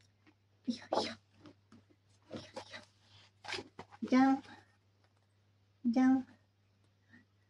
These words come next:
れです。トリプルクラウンクレープリーさん。半ページですが、紹介されて嬉しかったです。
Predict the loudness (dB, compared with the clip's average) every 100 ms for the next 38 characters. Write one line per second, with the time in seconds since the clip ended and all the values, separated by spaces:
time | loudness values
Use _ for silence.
0 | _ _ _ _ _ 0 2 4 4 2
1 | -2 -18 -20 _ -8 -2 -2 0 0 0
2 | 2 2 2 2 2 2 4 2 2 0
3 | 0 0 -2 -10 -12 _ _ _ _ _
4 | _ _ -2 2 4 4 4 4 4 4
5 | 2 0 -2 0 0 0 -4 -12 _ _
6 | _ _ -10 2 2 6 8 6 6 2
7 | 2 2 2 4 2 -2 -20 -20 -20 -18
8 | -18 -20 _ _ -2 4 4 4 4 4
9 | 4 0 2 4 4 0 -10